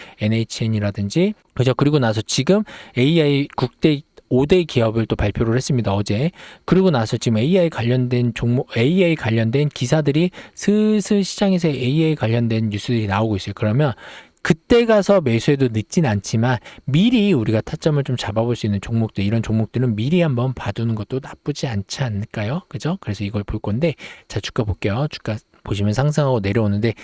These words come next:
얘가 앞전에 있는 매물대를 소화하지 않고 빠지고 있어요. 그렇기 때문에 지금 현재 주가에서는 뭐가 나온다? 거래대금은 발생을 했지만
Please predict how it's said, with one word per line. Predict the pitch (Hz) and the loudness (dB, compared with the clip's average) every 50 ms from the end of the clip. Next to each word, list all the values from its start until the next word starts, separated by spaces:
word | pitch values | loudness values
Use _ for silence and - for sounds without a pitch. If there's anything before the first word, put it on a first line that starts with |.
| - _ _ _ - | -20 _ _ _ 0
얘가 | 117 123 135 - 151 151 156 123 101 117 | 0 2 2 2 2 2 2 0 -2 -4
앞전에 | 110 - - - 190 190 180 180 | -6 -8 -2 0 2 4 4 4
있는 | 175 170 170 139 | 2 2 2 2
매물대를 | 107 98 101 117 127 127 - 120 113 110 | 2 0 2 0 0 0 -2 -2 -2 -2
소화하지 | 104 - - 190 196 196 196 185 - 131 | -4 0 0 0 2 2 2 0 0 -2
않고 | 110 101 98 - - - | -2 -2 -4 -4 -6 -6
빠지고 | - - 156 185 190 - 202 - | -4 -2 0 0 -2 -2 -2 -2
있어요. | 127 - - - 101 95 | -2 -2 -4 -6 -8 -6
그렇기 | - 120 120 117 - | -4 -4 -4 -4 -6
때문에 | - - 113 110 117 131 127 - - - - - _ _ | -6 -4 -4 -2 0 0 -2 -2 -6 -16 -20 -20 _ _
지금 | - - 165 165 214 214 214 | -2 -2 2 2 4 4 4
현재 | 208 196 175 170 170 | 4 2 2 2 0
주가에서는 | 156 - - 131 - _ - 147 131 123 120 120 123 117 104 | -2 -2 -8 -12 -12 _ -2 0 0 2 0 0 0 0 0
뭐가 | 98 101 101 107 | -2 -2 -2 -2
나온다? | 101 95 95 98 107 135 143 | -2 -2 -2 -2 -2 -2 -4
거래대금은 | - - - - 110 120 151 180 180 175 175 165 170 156 156 147 | -4 -6 -4 0 0 2 4 4 4 2 2 2 2 0 0 0
발생을 | - 104 101 98 - 117 110 | -2 -4 -6 -4 -4 -2 -2
했지만 | 104 104 - - 120 135 151 | -2 -4 -4 -4 -2 -2 -2